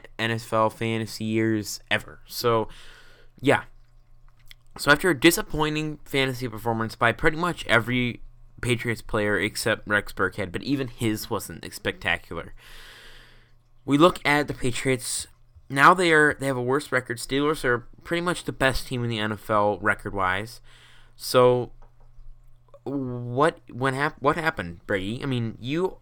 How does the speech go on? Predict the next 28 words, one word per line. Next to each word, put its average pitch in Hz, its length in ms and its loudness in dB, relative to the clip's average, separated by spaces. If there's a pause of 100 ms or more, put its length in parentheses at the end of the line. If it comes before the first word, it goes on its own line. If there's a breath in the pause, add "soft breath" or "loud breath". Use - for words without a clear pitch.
(120)
are 123 400 6
supposed - 360 0
to 160 40 -6
be 147 80 0
the 107 80 0
greatest 110 300 0
of 110 80 -4
all 104 120 4
time, 127 280 -2
and 107 80 -4
you 123 80 -6
can't 131 240 -4
pull 123 160 2
off 120 240 2
a 113 40 -4
win 107 320 -6 (440 loud breath)
against 123 420 -4
a - 60 -6
terrible, 123 720 0
terrible 113 580 0
A 113 140 2
F 104 120 -2
C 135 200 -6
team. 104 340 -6 (1500 loud breath)
I - 80 -6 (2750 loud breath)
don't 117 100 4
know, 113 80 4
Brady. 101 300 -2